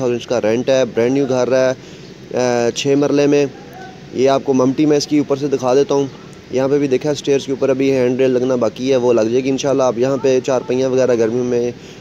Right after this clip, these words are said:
रख सकते हैं। ऊपर से छत के मनाजर भी आपको दिखा देता हूँ। ये मेरा बेटा है जी, अ, स्कूल से इसको लिया और साथ ही मैं इस घर पे आ गया हूँ विज़िट करने के लिए।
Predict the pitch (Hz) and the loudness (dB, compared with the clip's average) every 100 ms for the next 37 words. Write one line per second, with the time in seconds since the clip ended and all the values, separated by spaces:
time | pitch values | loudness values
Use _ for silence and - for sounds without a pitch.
0 | - - 131 - 151 - 151 143 - - | -12 -4 -4 -2 -4 0 0 0 -6 -20
1 | - - - - - 139 147 147 - 143 | -20 -18 -18 -12 -8 -4 -2 -2 -2 -2
2 | - 156 147 143 147 147 139 143 131 131 | 0 2 4 4 4 4 2 2 0 2
3 | 127 135 135 135 131 120 - - - - | 0 2 0 0 -2 -6 -18 -20 -20 -20
4 | - - - - - - - - - - | -20 -20 -20 -20 -20 -20 -20 -20 -20 -20
5 | - - - - - - 117 127 123 131 | -20 -20 -20 -20 -20 -8 0 2 4 4
6 | 123 120 143 139 143 - - - - 120 | 2 4 4 2 0 -4 -20 -14 -2 2
7 | 120 120 - 127 131 143 - 135 135 131 | 2 2 0 -2 -2 -2 0 0 2 2
8 | 123 120 117 127 120 113 107 - 127 120 | 2 -2 -2 0 -2 0 -4 0 2 2
9 | 117 120 101 127 143 123 127 127 117 113 | 2 0 0 -2 -2 0 0 -2 -2 -2